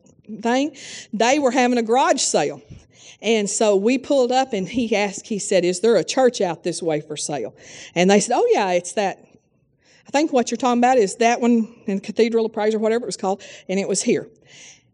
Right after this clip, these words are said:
And, uh, so we came out and we peeped in the windows. Amen. And you know, <clears throat> in the natural, it was like,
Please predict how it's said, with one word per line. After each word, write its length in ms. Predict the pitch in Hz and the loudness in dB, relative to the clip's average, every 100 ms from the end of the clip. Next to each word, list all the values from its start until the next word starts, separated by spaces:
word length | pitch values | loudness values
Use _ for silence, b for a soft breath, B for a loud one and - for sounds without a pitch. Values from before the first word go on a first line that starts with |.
| _ | _
And, 280 | - 220 202 | 0 2 2
uh, 160 | 170 165 | 0 -4
so 200 | - 220 | 0 2
we 100 | 196 | 4
came 260 | 190 233 226 | 2 2 2
out 180 | 208 220 | 0 0
and 80 | |
we 120 | 185 151 | -4 -4
peeped 680 | - _ 214 240 262 254 240 | -10 _ -6 -4 -4 -8 -6
in 160 | 247 | -2
the 60 | 254 | 0
windows. 460 | 240 180 151 143 | 0 0 -6 -6
Amen. 560 | 151 185 190 208 233 285 - _ _ B B B B | -2 0 2 2 0 -2 -12 _ _ B B B B
And 180 | 233 262 | 0 2
you 100 | 311 | 4
know, 340 | 330 339 349 - | 2 -2 -6 -2
<clears throat> 280 | 294 247 202 - - _ b b b b | 0 0 -2 -8 -20 _ b b b b
in 200 | - 254 | -2 0
the 80 | 240 | 2
natural, 720 | 214 233 370 - 240 247 - _ _ _ _ _ - | 2 2 0 0 -2 -2 -4 _ _ _ _ _ -2
it 60 | |
was 180 | 240 214 | 0 0
like, 220 | 202 170 | 0 -4